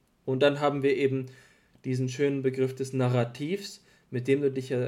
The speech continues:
intensiv auseinandersetzt, indem wir sagen, unsere Erinnerung ist etwas, was sich vor unserem geistigen Auge als eine geschlossene Situation,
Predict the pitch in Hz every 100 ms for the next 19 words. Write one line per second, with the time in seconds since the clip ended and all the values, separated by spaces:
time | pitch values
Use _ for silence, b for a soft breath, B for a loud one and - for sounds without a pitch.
0 | 123 147 135 127 123 123 123 123 117 123
1 | 151 160 180 - - _ b b b b
2 | - 127 135 135 127 131 131 135 135 -
3 | 147 139 135 120 120 127 165 170 156 147
4 | 139 131 151 - 135 139 127 143 - b
5 | b b b - 147 151 180 165 147 147
6 | 131 131 139 - 131 - 135 139 139 127
7 | 123 127 123 127 - 131 139 175 143 143
8 | 135 131 123 - 135 147 156